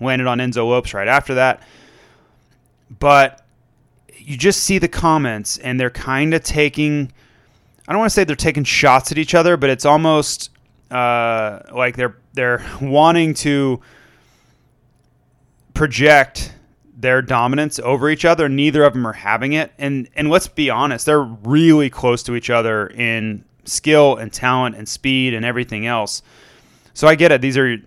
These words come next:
you know, McElrath's not that young anymore, but Sexton's pretty young. And they're both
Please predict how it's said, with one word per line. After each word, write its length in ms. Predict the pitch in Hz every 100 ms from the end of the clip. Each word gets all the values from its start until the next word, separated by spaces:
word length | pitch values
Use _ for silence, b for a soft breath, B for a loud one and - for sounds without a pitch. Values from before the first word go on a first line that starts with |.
| _ -
you 120 | 131
know, 80 | 131
McElrath's 520 | 135 151 160 131 120
not 160 | 123 120
that 120 | 113
young 180 | 113 117
anymore, 280 | 120 127
but 180 | 120 104
Sexton's 440 | - 123 - 135 -
pretty 200 | 139 143
young. 380 | 135 123 120 b b b b b b b _ -
And 140 | 131
they're 80 | 131
both 600 | 113 135 151 147 -